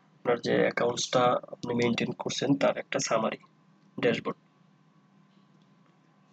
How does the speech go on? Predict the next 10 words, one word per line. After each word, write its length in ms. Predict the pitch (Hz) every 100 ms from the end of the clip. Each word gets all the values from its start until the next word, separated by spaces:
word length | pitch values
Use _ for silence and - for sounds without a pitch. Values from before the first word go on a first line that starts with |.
| -
এই 120 | 135
ছিল 240 | 135 139
আজকের 300 | 131 - 127
ভিডিও। 300 | 127 117 120 156 - - - _ _ _ _ -
এর 80 | -
পরবর্তী 460 | 131 135 123 131 131
ভিডিওগুলোতে 720 | 120 123 123 - 123 120 117
আমরা 200 | 120 117
শিখব 340 | - - 139
কিভাবে 500 | - 120 117 120 123